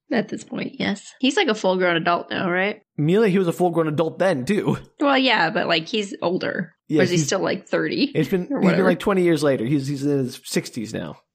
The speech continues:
Speaker 1: Okay.
Speaker 2: Well, I mean, it's been twenty-six years, but web time and standard time, it's a
Speaker 1: Right,
Speaker 2: lot of
Speaker 1: right,
Speaker 2: times
Speaker 1: right, right.
Speaker 2: passed.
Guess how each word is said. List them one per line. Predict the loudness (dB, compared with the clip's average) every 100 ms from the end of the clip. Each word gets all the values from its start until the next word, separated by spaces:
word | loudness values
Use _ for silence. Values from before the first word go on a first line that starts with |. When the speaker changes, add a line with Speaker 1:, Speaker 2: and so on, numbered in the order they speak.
| -10
Speaker 1:
Okay. | -8 -8 -10 -12 _ _
Speaker 2:
Well, | -4 -2 -2 -4
I | -6
mean, | -8 -14 -12
it's | -4
been | -2
twenty-six | 0 0 0 0
years, | 2 2
but | 0 0
web | 0 0
time | 0 2 2
and | 0 -4 -8
standard | -2 0 0
time, | -2 -2
it's | 0
a |
Speaker 1:
Right, | 2
Speaker 2:
lot | 2
of | 0
Speaker 1:
right, | -4
Speaker 2:
times | -4
Speaker 1:
right, | -6
right. | -6
Speaker 2:
passed. | -12 -12